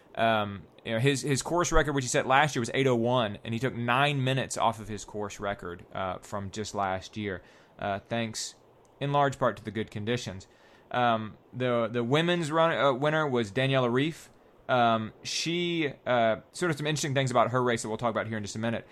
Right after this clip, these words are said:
Um, but, but she also ended up, uh, breaking the, the course record by about twenty minutes, um, by doing a pretty incredible eight twenty-six eighteen, eight twenty-six,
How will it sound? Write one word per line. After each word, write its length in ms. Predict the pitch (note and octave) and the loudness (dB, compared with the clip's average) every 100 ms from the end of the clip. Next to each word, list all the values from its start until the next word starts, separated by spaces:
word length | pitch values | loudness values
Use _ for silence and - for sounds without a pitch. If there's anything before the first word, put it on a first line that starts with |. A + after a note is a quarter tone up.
| - - - | -20 -8 0
Um, 300 | A#2+ A2+ G#2+ | 4 4 0
but, 260 | A#2 A#2+ A#2+ | -2 -2 0
but 120 | B2+ | -2
she 160 | D#3+ E3 | 0 6
also 500 | C#3 D#3 - C#3+ B2+ | 8 8 6 6 6
ended 300 | C3+ C3 A#2+ | 2 4 6
up, 300 | A#2 A2 - | 6 4 0
uh, 280 | A2 G#2+ G2 | 0 2 0
breaking 500 | G#2 A#2+ B2 A#2+ A2 | 0 0 0 -2 -2
the, 180 | A2 G2+ | -2 -2
the 120 | G#2+ | -4
course 340 | - B2 A#2 | -2 -2 0
record 360 | A#2+ A2 A2 G2+ | 0 0 0 2
by 140 | A#2 | 2
about 220 | A2+ G#2+ | 4 4
twenty 340 | - - F3 D#3 | 2 0 2 2
minutes, 440 | A#2 G2 D2+ - - - - - | 0 -2 -4 -8 -10 -20 -8 0
um, 340 | A#2 A2 G#2+ | 2 2 0
by 240 | A2+ A#2 A2+ | 2 4 4
doing 480 | A2 A#2+ A#2 A2+ G#2 | 4 4 2 0 -4
a 60 | |
pretty 240 | - E3+ D3+ | -4 -2 0
incredible 380 | B2+ C3 A#2+ - | 2 2 2 2
eight 220 | C3+ C3+ | 0 0
twenty-six 520 | - C3 A#2 - A#2+ - | -4 -4 -2 -2 -4 -4
eighteen, 480 | A2 - A#2 G#2+ | -4 -4 -4 -4
eight 200 | F2+ A#2+ | -4 -4
twenty-six, 600 | - A#2+ G#2+ A#2 G2+ - | -4 -4 -2 0 0 -2